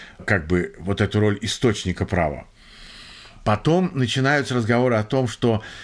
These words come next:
как бы Конституция вообще-то это хорошая вещь, но не сегодня. Что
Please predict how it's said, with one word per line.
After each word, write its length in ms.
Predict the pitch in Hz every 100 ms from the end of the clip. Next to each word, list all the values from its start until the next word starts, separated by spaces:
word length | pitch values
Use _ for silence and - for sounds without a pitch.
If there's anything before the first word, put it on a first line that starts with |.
| -
как 220 | - 113 101
бы 300 | 117 104 - - - - - - -
Конституция 500 | - 107 - 147 120
вообще-то 640 | 117 - - 160 127 -
это 100 | 101
хорошая 480 | - 143 339 - 123
вещь, 300 | 101 85 - - -
но 200 | - 120
не 140 | 185 214
сегодня. 640 | 185 175 127 101 73 78 - _ - - - - - - - - - -
Что 400 | - - 113 107